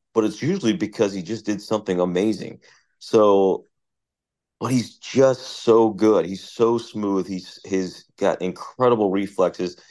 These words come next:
He is unquestionably the best third baseman I have ever seen, um,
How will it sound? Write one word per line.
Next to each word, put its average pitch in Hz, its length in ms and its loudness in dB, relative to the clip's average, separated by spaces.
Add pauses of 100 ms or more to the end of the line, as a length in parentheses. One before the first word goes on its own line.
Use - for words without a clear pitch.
(240)
He 117 180 0
is 104 180 0 (160)
unquestionably 117 840 -2
the 85 80 -6
best 90 260 0
third 90 160 -6
baseman 90 320 -4
I 85 140 -4
have 85 160 -6
ever 85 220 -2
seen, - 360 -14 (380)
um, 82 400 -6